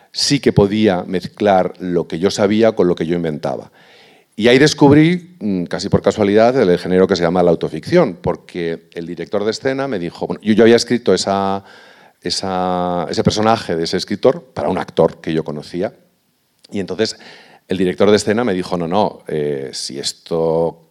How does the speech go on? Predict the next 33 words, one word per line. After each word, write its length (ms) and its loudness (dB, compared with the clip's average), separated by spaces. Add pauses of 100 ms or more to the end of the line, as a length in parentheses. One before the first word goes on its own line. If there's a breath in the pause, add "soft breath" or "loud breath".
es 180 -16
más 240 -8
o 40 -6
menos 320 -6
tu 120 -8
vida, 260 -2
tendrías 460 -8
que 80 -10
salir 260 -8
tú 120 -2
a 20 0
escena 480 -8
a 120 -6
contarlo". 540 -4 (840 soft breath)
Y 400 -12
yo 180 -8
me 120 -8
morí 180 -4
de 120 -2
miedo 280 -2
porque 200 -2
yo 140 -6
no 200 -8
soy 160 -4
actor, 500 4
pero 160 -2
dije, 220 -6
"Bueno, 400 -4
mm, 420 -16
vamos 260 -8
a 80 -2
probarlo", 500 -2
¿no? 140 -16